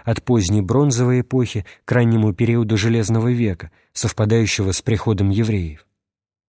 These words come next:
Там это воспринимается как результат вторжения варварской орды.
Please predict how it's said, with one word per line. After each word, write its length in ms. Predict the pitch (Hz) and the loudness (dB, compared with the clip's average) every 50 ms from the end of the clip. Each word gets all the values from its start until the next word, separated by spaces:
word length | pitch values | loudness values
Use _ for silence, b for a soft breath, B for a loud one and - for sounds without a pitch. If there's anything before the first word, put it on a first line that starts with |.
| _ _ _ _ _ _ _ _ _ _ _ _ _ _ _ | _ _ _ _ _ _ _ _ _ _ _ _ _ _ _
Там 240 | - 143 151 160 160 | 2 2 4 4 2
это 200 | 160 - 156 139 | 0 0 0 0
воспринимается 1000 | 139 127 - - - 110 113 113 113 117 131 147 151 151 147 - - - 135 113 | 0 0 -2 -4 -2 0 2 2 2 2 2 2 2 0 -2 -2 -2 -4 -4 -2
как 300 | - 131 120 - - - - | -2 -2 -4 -4 -6 -8 -4
результат 680 | 131 117 120 113 95 123 120 117 107 - 123 110 - | 0 2 2 2 2 2 0 0 0 0 -2 -2 -2
вторжения 800 | - - - 110 104 101 90 113 143 147 147 143 135 131 120 B B B B | -6 -4 -2 -2 0 0 0 2 2 2 2 2 2 0 -2 B B B B
варварской 800 | - 104 104 120 127 123 117 107 107 104 - - - 120 117 117 | -4 0 2 2 2 2 0 -2 -4 -4 -6 -4 -4 -2 -2 0
орды. 320 | 117 117 110 98 92 80 | -2 -2 -4 -4 -6 -8